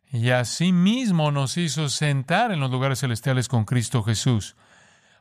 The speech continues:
para mostrar en los siglos venideros las abundantes riquezas de su gracia en su bondad para con nosotros en Cristo Jesús. Esto es simplemente asombroso. Atrás en el capítulo uno, versículo veinte, dice que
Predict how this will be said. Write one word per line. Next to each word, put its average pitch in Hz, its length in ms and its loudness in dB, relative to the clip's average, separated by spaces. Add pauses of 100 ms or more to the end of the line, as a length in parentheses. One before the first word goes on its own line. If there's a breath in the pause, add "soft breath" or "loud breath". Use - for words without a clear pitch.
para 139 260 0
mostrar 156 600 -2
en 151 100 -2
los 127 140 -2
siglos 143 280 -2
venideros 135 380 0
las 127 160 0
abundantes 135 420 2
riquezas 123 520 0
de 120 100 0
su 120 160 0
gracia 135 400 0
en 117 80 -2
su 127 140 -2
bondad 127 400 0
para 120 180 -2
con 120 140 -2
nosotros 117 500 -2
en 113 120 0
Cristo 117 300 -2
Jesús. 113 380 -2 (420 loud breath)
Esto 160 200 -6
es - 40 -4
simplemente 123 520 2
asombroso. 113 600 0 (320 loud breath)
Atrás 143 500 -2
en 131 100 0
el 117 100 -2
capítulo 120 560 -2
uno, 131 480 2 (720 soft breath)
versículo 113 800 -4
veinte, 147 580 2 (480 soft breath)
dice 123 380 2
que 117 360 0